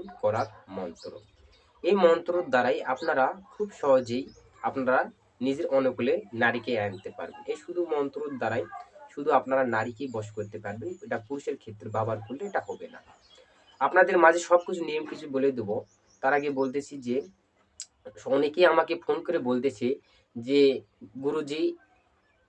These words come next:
আমি এক মেয়েকে ভালোবাসি, সে মেয়ে আমাকে ভালোবাসতেছে না, আগে ব্যস্ত এখন ব্যস্তেছে না, আমাকে এড়িয়ে চলতেছে বা আমার ওয়াইফ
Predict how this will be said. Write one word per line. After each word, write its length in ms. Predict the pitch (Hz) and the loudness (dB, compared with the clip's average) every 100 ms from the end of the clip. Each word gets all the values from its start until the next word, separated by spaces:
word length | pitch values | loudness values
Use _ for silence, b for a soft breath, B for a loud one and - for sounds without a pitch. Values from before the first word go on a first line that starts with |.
| _ | _
আমি 300 | 147 165 165 | -4 0 8
এক 180 | 165 160 - | 8 8 4
মেয়েকে 340 | 170 170 175 | 2 4 2
ভালোবাসি, 540 | 143 143 151 147 151 156 | 2 2 2 2 0 -4
সে 240 | - 151 | -4 0
মেয়ে 220 | 143 143 | 2 2
আমাকে 280 | 143 143 143 | 2 0 -2
ভালোবাসতেছে 800 | 117 123 131 131 131 - 123 117 | -4 2 4 4 2 -4 -4 -2
না, 140 | 120 | 0
আগে 180 | 117 123 | 0 0
ব্যস্ত 320 | 123 120 - | 0 0 0
এখন 220 | 123 113 117 | -4 -2 -4
ব্যস্তেছে 360 | 110 110 113 | -4 -6 -8
না, 100 | 113 | -4
আমাকে 300 | 113 110 117 | -4 -4 -4
এড়িয়ে 340 | 117 127 131 123 | -2 -2 -4 -4
চলতেছে 640 | 117 104 107 107 113 117 - b b b | -6 -6 -8 -10 -8 -8 -8 b b b
বা 180 | 110 131 | 8 10
আমার 240 | 135 135 | 10 8
ওয়াইফ 340 | 131 143 147 | 8 6 6